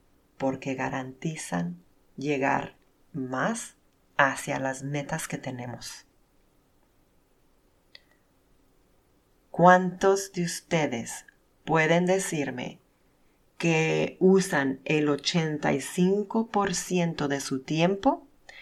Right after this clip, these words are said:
en actividades que los van a llevar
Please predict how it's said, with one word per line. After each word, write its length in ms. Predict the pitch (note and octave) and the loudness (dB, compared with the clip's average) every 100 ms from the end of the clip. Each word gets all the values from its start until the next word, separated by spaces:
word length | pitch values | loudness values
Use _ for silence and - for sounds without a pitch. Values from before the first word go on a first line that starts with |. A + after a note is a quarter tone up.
| - - _ | -20 -20 _
en 180 | F3 E3+ | 2 4
actividades 1080 | D#3 D3 - D#3+ D3 D3 F3+ G#3 A#3 - - _ _ _ _ _ | 4 0 2 4 6 6 6 6 0 -6 -16 _ _ _ _ _
que 120 | E3+ | -2
los 240 | C#3 C#3 C3+ | 0 0 2
van 300 | D3+ D#3 E3 | 2 4 2
a 240 | D#3+ D#3+ | 2 0
llevar 640 | C#3 D3 C#3 C#3+ D3 - | -2 -2 2 2 2 -2